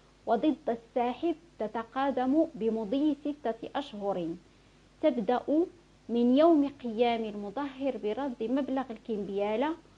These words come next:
أو من يوم رفع دع-، الدعوى ضده، وهذه الآجال نفسها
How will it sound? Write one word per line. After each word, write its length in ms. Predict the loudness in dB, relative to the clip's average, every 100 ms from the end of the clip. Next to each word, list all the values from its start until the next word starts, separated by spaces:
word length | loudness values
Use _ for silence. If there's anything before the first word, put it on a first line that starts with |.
| _ -6
أو 140 | -2 0
من 300 | -2 -2 -2
يوم 420 | -2 2 2 2
رفع 380 | -2 -6 -8 -4
دع-، 220 | -4 -4 -8
الدعوى 580 | -8 -4 -2 -2 -2 -2
ضده، 440 | -4 -8 -10 -14 -14 _ _ -14
وهذه 480 | -10 -6 -6 -6 -8
الآجال 720 | -10 -12 -8 -2 0 2 2
نفسها 680 | 2 0 -4 -6 -4 -4 -4